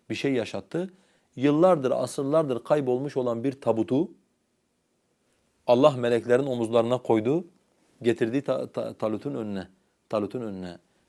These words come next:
bıraktı. Onun için müminlerin Allah'a karşı güveni, Allah'a karşı hüsnü zanları tam olması, tam olması gerekir. Müslümanlar olayları münafıklar gibi kendi acziyetleriyle değerlendirmezler. Allah'ın kudretiyle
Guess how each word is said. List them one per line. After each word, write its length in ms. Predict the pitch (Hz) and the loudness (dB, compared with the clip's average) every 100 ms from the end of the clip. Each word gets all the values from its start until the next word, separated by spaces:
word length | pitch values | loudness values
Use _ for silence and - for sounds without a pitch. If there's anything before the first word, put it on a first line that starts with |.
| - | -10
bıraktı. 320 | 104 98 - | -10 -10 -12
Onun 200 | - 160 | -10 -4
için 320 | 190 180 127 - _ _ _ - | -4 -4 -8 -12 _ _ _ -8
müminlerin 480 | 113 117 120 127 143 | -4 -4 -2 -2 -2
Allah'a 380 | 123 117 135 | -4 -4 -4
karşı 280 | - 120 - | -6 -8 -8
güveni, 520 | 120 107 107 120 151 190 _ _ _ _ _ _ _ | -6 -4 -4 -6 -10 -14 _ _ _ _ _ _ _
Allah'a 380 | 120 107 117 135 | -2 0 0 -2
karşı 360 | 123 104 127 131 | -4 -6 -8 -10
hüsnü 260 | 120 110 | -10 -8
zanları 440 | 101 101 101 117 - | -8 -6 -8 -10 -6
tam 200 | 123 110 | -6 -4
olması, 500 | 101 92 - 92 87 _ _ _ | -6 -8 -10 -14 -16 _ _ _
tam 180 | - 117 | -2 -2
olması 320 | 101 95 87 | -2 -4 -8
gerekir. 420 | 104 92 92 98 _ - | -10 -10 -12 -16 _ -12
Müslümanlar 540 | 110 - 120 123 147 | -10 -8 -6 -4 -4
olayları 580 | - 120 120 135 160 196 - _ _ _ _ _ _ - | -2 -2 -2 -2 -4 -6 -10 _ _ _ _ _ _ -6
münafıklar 560 | 110 117 113 - 143 | -2 -2 -2 -4 -4
gibi 280 | 139 127 151 | -2 -4 -6
kendi 320 | - 120 123 | -6 -4 -2
acziyetleriyle 800 | - 113 104 110 107 113 120 123 | 0 -2 -2 -4 -2 -4 -4 -4
değerlendirmezler. 880 | 107 104 104 101 101 113 101 90 - | -2 -4 -4 -6 -6 -6 -6 -8 -6
Allah'ın 400 | 110 104 104 120 | -4 -2 -2 -2
kudretiyle 640 | 120 110 104 92 110 95 | -8 -6 -6 -4 -4 -4